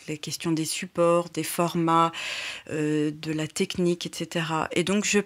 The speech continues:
mon travail, il parle à la photographie. Je parle à la photographie, je parle au médium.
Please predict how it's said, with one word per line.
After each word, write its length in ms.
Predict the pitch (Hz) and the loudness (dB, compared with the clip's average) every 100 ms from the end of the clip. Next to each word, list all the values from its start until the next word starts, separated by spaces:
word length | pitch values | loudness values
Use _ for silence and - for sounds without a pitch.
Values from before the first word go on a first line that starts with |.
| - | 0
mon 220 | 196 202 | 0 0
travail, 500 | - 208 202 220 233 | 4 4 6 4 2
il 140 | - 175 | -2 -4
parle 400 | - 214 208 185 | 4 6 6 2
à 60 | |
la 100 | 165 | 0
photographie. 720 | 156 - - 160 151 156 - - | -4 -8 -10 -12 -10 -10 -10 -8
Je 160 | 156 190 | -2 -2
parle 400 | - 220 220 196 | 4 6 6 4
à 40 | |
la 100 | 165 | 0
photographie, 640 | - 151 - 156 165 151 175 | -4 -8 -6 -6 -4 -4 -2
je 80 | 175 | 2
parle 280 | 214 220 | 4 4
au 60 | 208 | 4
médium. 640 | 180 175 156 165 156 156 | 4 2 2 2 2 -2